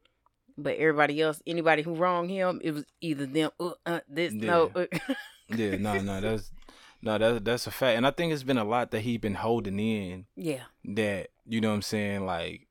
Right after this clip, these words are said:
Speaker 2: he just
Speaker 1: Well,
Speaker 2: had
Speaker 1: he
Speaker 2: that,
Speaker 1: let it out.
Speaker 2: he had that comfort place of just letting it out. You know what I'm saying? And I think, and I think he knew he was gonna let it out.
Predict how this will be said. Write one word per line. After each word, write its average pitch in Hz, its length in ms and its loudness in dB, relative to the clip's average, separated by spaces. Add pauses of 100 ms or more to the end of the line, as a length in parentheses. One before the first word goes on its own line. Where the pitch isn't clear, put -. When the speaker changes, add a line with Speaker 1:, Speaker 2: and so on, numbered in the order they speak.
(140)
Speaker 2:
he 110 100 -6
just 101 220 -4
Speaker 1:
Well, 110 100 2
Speaker 2:
had 101 80 2
Speaker 1:
he 180 60 0
Speaker 2:
that, 196 140 2
Speaker 1:
let 208 160 0
it 202 120 -4
out. 196 260 -6
Speaker 2:
he 123 100 2
had 117 180 2
that 107 160 0
comfort 113 320 -2
place 110 320 -2
of 101 80 -10
just 101 220 -2
letting 101 260 -2
it 95 100 -2
out. 101 400 -2
You 110 80 -2
know 117 80 4
what 117 60 2
I'm 113 60 2
saying? 120 340 0
And 127 100 2
I 139 80 4
think, 180 340 -2
and 143 80 0
I 180 80 0
think 185 220 -4
he 165 120 -2
knew 143 180 2
he 147 120 -4
was 127 100 -4
gonna 127 180 2
let 127 160 0
it 120 100 -4
out. 131 300 -8